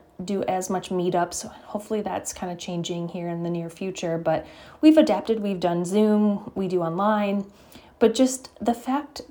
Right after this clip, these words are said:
that surrounding yourself with people who truly do get it, um, is so important.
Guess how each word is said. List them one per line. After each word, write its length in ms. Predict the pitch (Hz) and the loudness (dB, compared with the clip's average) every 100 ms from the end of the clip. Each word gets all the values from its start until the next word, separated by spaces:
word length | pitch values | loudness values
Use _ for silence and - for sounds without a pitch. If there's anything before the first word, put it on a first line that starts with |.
| - | -4
that 340 | 202 190 - | 0 0 -2
surrounding 400 | - 202 190 208 | -4 0 2 2
yourself 380 | 196 196 190 202 | 2 2 0 0
with 120 | - | -4
people 280 | - 180 175 | -6 -6 -6
who 160 | 196 | -4
truly 400 | 185 - 190 180 | -4 -4 0 2
do 180 | 170 180 | 2 0
get 220 | 160 156 | -2 0
it, 200 | 180 226 - - - - - _ | 0 -2 -6 -20 -20 -20 -20 _
um, 280 | 185 175 175 | -4 -2 -2
is 160 | 165 190 | -4 -4
so 240 | - 202 | 0 0
important. 640 | 170 165 139 - 156 - - | 0 -2 -4 -4 -8 -10 -14